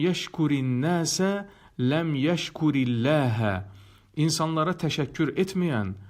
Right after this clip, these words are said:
Allaha da şükür etmiş sayılmaz. Çalış, xanımı təriflə, onun müsbət keyfiyyətlərinin üzərində dayan. Yemək bişirib təriflə. Baxın, Peyğəmbər sallallahu aleyhi və səlləmə yemək təqdim edildikdə,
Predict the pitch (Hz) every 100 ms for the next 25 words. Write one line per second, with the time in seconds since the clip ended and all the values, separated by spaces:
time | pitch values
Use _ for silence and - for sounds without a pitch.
0 | - - - 120 117 123 143 123 - 123
1 | 131 107 107 110 110 - - _ _ -
2 | 95 92 92 95 92 - - _ _ _
3 | _ _ _ _ _ _ _ _ - -
4 | 113 131 139 - - - - - 127 123
5 | 160 170 135 120 131 139 151 110 - -
6 | - - 127 139 143 117 104 - 190 185
7 | - 131 113 117 110 113 110 123 107 101
8 | 95 92 95 92 90 90 - _ _ _
9 | _ 120 120 147 131 - 127 143 180 -
10 | - _ - 107 95 95 98 95 95 -
11 | - - - 165 160 170 165 - - 135
12 | 165 180 196 190 175 180 190 170 170 190
13 | 175 156 185 175 156 160 180 160 156 143
14 | 165 151 139 135 131 - 196 147